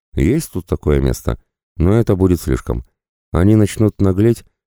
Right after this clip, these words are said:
и будут каждый раз делать различные глупости. Теперь же, прежде чем идти на поводу даже у священников, эти умники подумают десять раз. Особенно о том, чем для них всё это может закончиться.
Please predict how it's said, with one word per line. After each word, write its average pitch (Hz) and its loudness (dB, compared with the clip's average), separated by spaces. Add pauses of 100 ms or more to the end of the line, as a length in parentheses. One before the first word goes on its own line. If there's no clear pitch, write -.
и 87 2
будут 101 2
каждый 95 0
раз 107 0
делать 90 0
различные 78 0
глупости. 71 -2 (460)
Теперь 123 0
же, 73 -2 (120)
прежде 78 0
чем 78 0
идти 78 -2
на 76 0
поводу 78 0
даже 76 0
у - -6
священников, 82 -4 (440)
эти 139 0
умники 107 2
подумают 87 0
десять - -6
раз. 60 -6 (340)
Особенно 82 0
о 82 0
том, 113 0 (360)
чем 127 2
для 82 2
них 101 2
всё - 0
это 87 0
может 76 0
закончиться. 65 -4